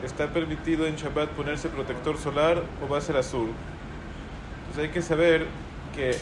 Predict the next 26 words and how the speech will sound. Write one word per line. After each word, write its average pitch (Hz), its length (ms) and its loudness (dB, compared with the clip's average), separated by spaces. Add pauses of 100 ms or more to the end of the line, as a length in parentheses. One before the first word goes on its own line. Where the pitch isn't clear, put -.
(640)
si - 200 -4
uno 180 140 0
se 180 160 0
quiere 175 240 4
sentar 165 400 4
en 170 120 8
un 160 100 -2
lugar, 156 380 6
una 165 200 0
camilla 160 400 2
o 151 100 4
algo, 147 360 4 (680)
para 135 140 4
broncearse 165 600 4
en 156 80 0
Shabbat, 127 380 2 (680)
según 151 300 -2
la 190 60 4
halajá, 175 420 4
si 165 220 0
él 180 160 2
lo 175 100 8
hace 180 220 4
solamente 175 520 2
por 160 200 0
placer, 147 420 2